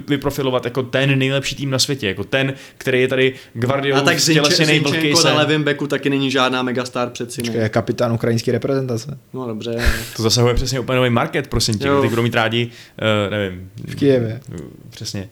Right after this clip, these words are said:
Speaker 3: I když
Speaker 1: Ale
Speaker 3: já, no, jo, asi jo.
Speaker 1: Eh, no, takže jako přijde mi, že to dává pr-, jako přesně, že Luke de Jong dává daleko větší smysl do Barcelony, než, eh,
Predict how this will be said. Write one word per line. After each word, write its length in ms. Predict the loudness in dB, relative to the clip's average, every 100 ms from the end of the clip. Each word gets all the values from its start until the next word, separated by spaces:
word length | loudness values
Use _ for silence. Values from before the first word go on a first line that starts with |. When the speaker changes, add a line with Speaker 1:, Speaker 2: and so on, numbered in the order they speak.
| -16 -10
Speaker 3:
I 20 |
když 80 | -2
Speaker 1:
Ale 480 | 2 2 2 0 -2 -6
Speaker 3:
já, 80 | -8
no, 260 | -8 -6
jo, 80 | -6 -6
asi 180 | -8 -8
jo. 160 | -10 -12 _ _ _ -2
Speaker 1:
Eh, 380 | 0 2 0 0
no, 280 | 0 0 0
takže 200 | -2 0
jako 200 | 0 -4 -8
přijde 300 | -6 -2 0
mi, 300 | 2 2 2
že 420 | 0 2 2 2 -2 -10 -12
to 100 | -2
dává 480 | 2 2 2 -2 -10 _
pr-, 120 | -8 -6
jako 160 | -6
přesně, 260 | -6 -4 0
že 100 | 2
Luke 280 | 4 2 2
de 100 | 2
Jong 300 | 4 2 2
dává 280 | 2 2 2
daleko 240 | -2 -2
větší 160 | -4 -4
smysl 220 | -2 0
do 80 | 0
Barcelony, 580 | 0 0 0 2 0
než, 360 | 0 0 -2
eh, 80 | -2